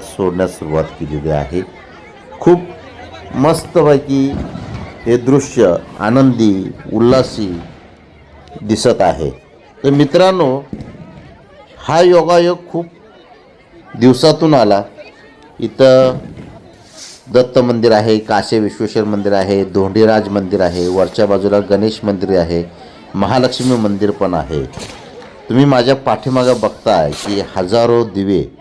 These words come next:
कसे पाण्यात सोडले जातात. ही परंपरा जवळजवळ खूप वर्षापूर्वीपासूनची आहे, म्हणजे हे पेशव्यांच्या पूर्वीपासूनची ही परंपरा आपल्याला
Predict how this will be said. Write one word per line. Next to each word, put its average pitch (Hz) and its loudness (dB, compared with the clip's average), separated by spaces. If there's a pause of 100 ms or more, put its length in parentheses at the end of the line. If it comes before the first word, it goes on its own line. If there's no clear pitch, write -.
(400)
कसे 113 -2
पाण्यात 90 0
सोडले 87 -4
जातात. 80 -4 (680)
ही 151 4
परंपरा 190 2 (960)
जवळजवळ 160 4 (180)
खूप 175 -12
वर्षापूर्वीपासूनची 131 0
आहे, 85 0 (880)
म्हणजे 95 2
हे 104 2
पेशव्यांच्या 120 2
पूर्वीपासूनची 135 0 (840)
ही 160 8
परंपरा 131 2 (240)
आपल्याला 110 -2